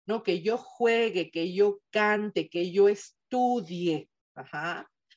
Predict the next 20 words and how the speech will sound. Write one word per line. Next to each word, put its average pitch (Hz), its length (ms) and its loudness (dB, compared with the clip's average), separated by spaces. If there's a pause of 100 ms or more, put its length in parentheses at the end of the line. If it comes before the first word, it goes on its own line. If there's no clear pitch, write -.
que 175 160 0
yo 208 240 2
camine, 220 960 0 (220)
¿no? 165 400 -6
Una 202 300 -2
E. 247 280 2 (380)
Por 247 220 6
lo 269 160 -2
tanto, 247 360 4
vamos 220 360 -2
a 247 100 0
tener 254 460 0
el 175 180 0
morfema 202 680 -2
temporomodal 226 1080 2
y 226 200 -4
las 220 300 0
desinencias 226 1000 -2
al 233 140 -2
final. 302 520 -6